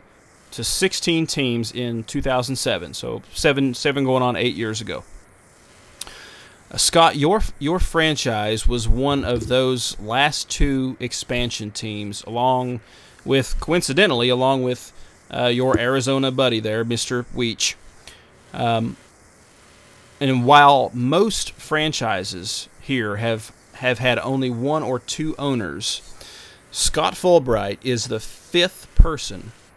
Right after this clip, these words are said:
to step behind the wheel of, of this club, of the Scorpions. No other team has gone through that many owners, um,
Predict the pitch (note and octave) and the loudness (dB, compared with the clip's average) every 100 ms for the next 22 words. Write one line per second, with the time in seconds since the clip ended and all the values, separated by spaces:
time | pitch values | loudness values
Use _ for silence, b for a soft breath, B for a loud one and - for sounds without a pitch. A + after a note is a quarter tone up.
0 | _ - A2+ - C#3+ B2+ B2+ C3+ B2 A#2 | _ -8 -6 0 0 0 0 0 0 -2
1 | B2+ B2 A2 A#2 A#2+ A2+ - A2 A2 A#2 | 0 0 0 -2 -4 -6 -10 -8 -4 -4
2 | - B2 G2+ C#2+ - - A2+ - A#2 G2+ | -4 -4 -4 -6 -14 -14 -10 -8 -8 -8
3 | G#2 A#2+ - b b b b b - B2+ | -12 -12 -16 b b b b b -8 0
4 | C#3+ F#3+ F3 F#3 F3+ - E3 C3 B2 B2 | 4 6 6 2 0 -2 0 0 0 -2
5 | A#2 B2+ B2 B2 - B2 B2 G2 B2+ A#2+ | -2 0 0 0 -2 -2 -2 -2 -4 -4
6 | G#2+ G2+ G#2 E2+ A2+ - - - - - | -4 -6 -8 -10 -10 -10 -12 -18 -20 -14
7 | A2 A2+ A#2 A#2+ A#2+ | -8 -6 -6 -6 -8